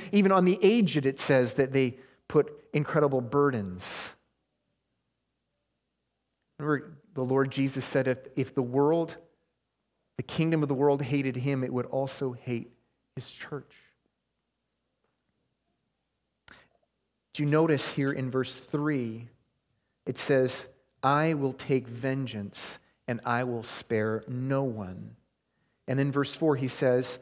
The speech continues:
it's, it's like Isaiah breaks out of this prophecy and just gives a big burst of,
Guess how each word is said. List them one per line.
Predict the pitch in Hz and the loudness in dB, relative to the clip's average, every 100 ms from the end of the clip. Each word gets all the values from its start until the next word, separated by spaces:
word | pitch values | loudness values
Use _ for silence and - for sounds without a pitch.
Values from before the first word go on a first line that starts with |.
| _ - | _ -2
it's, | 131 - | -2 0
it's | 139 - | -2 2
like | 151 151 | 4 4
Isaiah | 139 131 160 | 4 6 4
breaks | 131 139 165 - | 6 4 4 6
out | 160 | 4
of | 156 | 6
this | 139 | 0
prophecy | - 147 151 147 - 143 | 4 4 4 0 -2 0
and | 131 | 0
just | 131 127 | -2 -4
gives | 147 143 135 | 0 0 0
a | |
big | 120 151 143 - - _ _ | 2 2 2 -2 -18 _ _
burst | 127 107 175 208 - 160 | -6 4 6 6 4 2
of, | 123 | 2